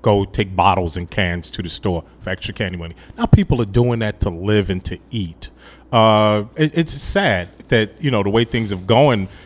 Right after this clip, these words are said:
in the city and nobody said, I mean, as a matter of fact, you talking about the one percent versus the ninety-nine percent right now. That's what we're facing in our unions right now, with our reps making so much money and the membership, um, are not making that kind of money.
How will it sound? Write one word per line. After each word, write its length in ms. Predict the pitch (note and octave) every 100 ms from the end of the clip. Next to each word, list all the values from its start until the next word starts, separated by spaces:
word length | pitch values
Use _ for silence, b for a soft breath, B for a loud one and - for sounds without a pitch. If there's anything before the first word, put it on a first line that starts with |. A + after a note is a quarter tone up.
| B
in 140 | C3+ A2
the 80 |
city 440 | G2 - D#3 A#2+ F#2+
and 120 | F#2
nobody 320 | G#2+ G#2+ G2+
said, 260 | G2 A2+ G#2
I 80 | A2
mean, 160 | B2
as 40 | A#2+
a 20 |
matter 180 | C#3+ C#3+
of 60 |
fact, 200 | - C3+ D#3+
you 40 |
talking 300 | - D3+ C3+
about 140 | A#2
the 80 | -
one 180 | G2 A#2+
percent 380 | - - A#2 G2+
versus 320 | A2 A2 G#2+
the 100 | G2+
ninety-nine 500 | G#2 A2+ G#2 A2 C3+
percent 400 | - - G#2+ F#2+ B B -
right 180 | A#2+
now. 160 | B2+ C3
That's 260 | A#2 D#3+ D3
what 120 | A#2
we're 120 | A#2+
facing 420 | - A#2+ G2+ A2
in 120 | G2+ F#2+
our 180 | F#2
unions 500 | G2 C#3+ A#3+ D#3 G2+
right 220 | F#2 F#2+ F#2
now, 260 | F#2+ F#2+ - B -
with 160 | A2
our 160 | G2+ G2
reps 320 | A2 F#3+ -
making 260 | A#2+ A2 G#2
so 180 | - A2
much 280 | G#2 G2 G2
money 340 | B2+ C3 G2+ B B -
and 480 | G#2+ G2+ G2 F#2+ - b -
the 260 | A2 G#2+
membership, 520 | G2+ C#3 F#3+ - A#2 -
um, 220 | G#2 G#2+
are 100 | -
not 260 | G2 B2+ D3+
making 220 | B2 A2
that 100 | G2
kind 220 | - F#2+ F2+
of 60 |
money. 260 | F2+ F#2